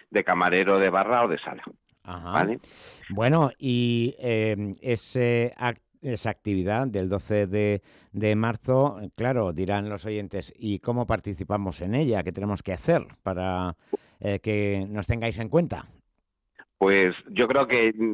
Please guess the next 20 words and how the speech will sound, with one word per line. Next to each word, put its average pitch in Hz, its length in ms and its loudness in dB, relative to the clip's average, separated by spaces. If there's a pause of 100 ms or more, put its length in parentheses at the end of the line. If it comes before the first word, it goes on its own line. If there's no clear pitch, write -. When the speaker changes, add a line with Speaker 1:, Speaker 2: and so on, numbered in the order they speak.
(140)
Speaker 1:
ya 113 160 2
me 127 100 4
aburro 127 340 2
yo 110 140 4
mismo 113 360 0
de 107 100 4
decirlo, 135 680 2
la 104 200 4
solución 110 440 0
la 110 80 2
tiene 98 160 -2
muy 101 180 2
fácil, 151 440 0
entrar 110 380 2
en 101 300 0
saltaempleo 98 1040 2
punto 95 320 0
madrid 87 280 2
punto 87 360 0
es 165 200 2